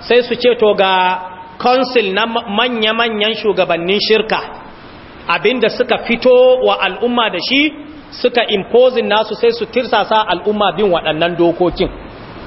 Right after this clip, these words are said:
Ina fata an gane ko? To irin wannan, kamar yadda ɓangaren Kiristoci da za ka samu akwai lokacin da za a ce manya-manyan su Pope za su zauna, ina jin ko shida ne na duniya,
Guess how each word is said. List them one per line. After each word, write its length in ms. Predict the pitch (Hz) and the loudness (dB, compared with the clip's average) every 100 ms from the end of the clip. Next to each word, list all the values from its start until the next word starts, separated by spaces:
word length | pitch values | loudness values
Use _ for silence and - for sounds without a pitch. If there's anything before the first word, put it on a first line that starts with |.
| - - - - | -12 -12 -12 -2
Ina 200 | 208 240 196 | 2 2 2
fata 280 | 190 190 185 | 0 2 0
an 140 | 185 | 2
gane 260 | 196 190 147 | 0 0 0
ko? 140 | 226 302 - - - - - | 0 -2 -8 -20 -20 -10 -4
To 100 | 160 | 0
irin 240 | 254 277 214 | 2 4 4
wannan, 260 | 214 208 | 2 0
kamar 200 | 208 202 269 | 0 0 2
yadda 180 | 285 254 | 2 0
ɓangaren 380 | 240 254 254 247 | 0 2 0 0
Kiristoci 440 | 226 226 233 240 | -2 0 -2 0
da 100 | 220 | 0
za 180 | 202 226 | 2 0
ka 100 | 220 | 0
samu 240 | 202 214 | -2 0
akwai 260 | 180 175 220 | -2 2 4
lokacin 420 | 233 233 226 214 | 4 2 -2 0
da 80 | 214 | 0
za 120 | 190 220 | 2 0
a 80 | - | 2
ce 260 | 214 202 202 - - - | 4 4 0 -10 -14 -6
manya-manyan 920 | 170 202 254 247 233 240 233 208 208 | 0 2 4 2 2 2 0 0 -2
su 140 | - | -4
Pope 320 | - 247 220 175 | -2 0 0 2
za 160 | 208 214 | 0 0
su 120 | 196 | -2
zauna, 340 | 196 220 202 | -2 0 -2
ina 200 | 220 254 | 0 0
jin 160 | 208 220 | 0 0
ko 180 | 220 226 | 2 0
shida 260 | 247 226 | 0 0
ne 140 | 196 208 | 2 0
na 100 | 214 | 0
duniya, 440 | 208 233 233 214 | 0 0 2 0